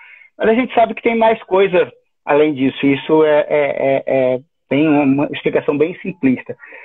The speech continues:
Como é que a Kodokan surgiu? Existiam outras escolas nessa época?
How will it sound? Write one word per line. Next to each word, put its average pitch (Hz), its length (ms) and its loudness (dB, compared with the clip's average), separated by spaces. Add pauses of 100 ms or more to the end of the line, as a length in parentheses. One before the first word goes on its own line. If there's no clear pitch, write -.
(320)
Como 494 160 -4
é 320 80 2
que - 100 -6
a 233 100 2
Kodokan 180 500 -2
surgiu? 123 520 -2
Existiam 190 380 0
outras 180 320 0
escolas 170 540 -2
nessa 127 240 -4
época? 185 380 -2